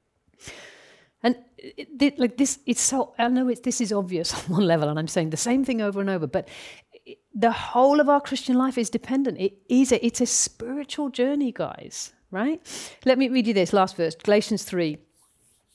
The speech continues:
verses one to five, uh, one to, uh, beg your pardon, verses two and three. It says this, "Did you receive the Spirit by the works of the law or by believing what you heard?" This is,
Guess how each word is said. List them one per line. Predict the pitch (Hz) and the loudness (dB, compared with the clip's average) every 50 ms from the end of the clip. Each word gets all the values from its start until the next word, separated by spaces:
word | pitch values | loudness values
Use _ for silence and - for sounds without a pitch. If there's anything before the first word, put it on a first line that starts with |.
| - - - | -18 -12 -6
verses | - 170 175 165 - 185 170 | -2 0 0 0 -2 -2 -2
one | 180 175 175 | -2 -2 -2
to | 165 | -4
five, | - - - 165 156 151 151 131 - _ - | -6 -4 -2 -2 -2 -2 -4 -8 -12 _ -6
uh, | - 180 165 | -2 -2 0
one | 170 175 180 175 | 0 -2 -4 -6
to, | - - - _ _ _ - 180 170 - _ - | -6 -10 -20 _ _ _ -14 -14 -14 -12 _ -2
uh, | 196 175 165 170 165 160 | 0 2 2 2 2 0
beg | 165 175 160 | -2 -4 -4
your | 160 | -4
pardon, | - 151 139 147 147 151 - - | -4 -4 -4 -6 -8 -12 -8 -6
verses | 180 175 - - | -6 -6 -6 -8
two | - - 165 | -8 -8 -6
and | 147 147 | -6 -8
three. | - - 147 135 | -8 -8 -10 -10
It | 165 - - - - - - | -10 -12 -16 -20 -20 -18 -10
says | - - 180 | -6 -2 0
this, | 165 208 165 - | 2 2 2 0
"Did | - - 247 285 302 | 0 4 4 4 6
you | 277 320 330 311 | 6 4 2 2
receive | 330 294 - - 320 302 262 | 2 0 2 2 2 2 2
the | 277 262 | 0 -2
Spirit | - - - 233 196 165 151 156 208 - - - - - - - - - _ _ | -4 -2 0 2 2 2 4 2 2 0 -2 -8 -20 -20 -20 -20 -20 -20 _ _
by | - 180 180 | 2 2 4
the | 185 | 4
works | 185 185 185 185 - - - | 4 4 4 4 2 0 -2
of | 196 | 0
the | 175 185 | 2 2
law | 180 185 175 160 143 143 156 175 220 220 - _ _ _ | 4 4 4 2 2 2 0 0 0 -2 -8 _ _ _
or | - 175 | -6 -2
by | 156 175 175 | 2 2 2
believing | 170 160 185 180 185 208 226 208 165 170 160 165 170 - | 4 4 4 6 6 6 4 4 2 0 -2 -4 -4 -6
what | - 180 170 160 185 | -4 -2 -2 -2 -4
you | 175 170 165 | -6 -8 -6
heard?" | - 180 165 151 135 143 | -4 -2 -2 -2 -2 -2
This | 165 214 - 277 | -4 -4 -2 -4
is, | 269 | -4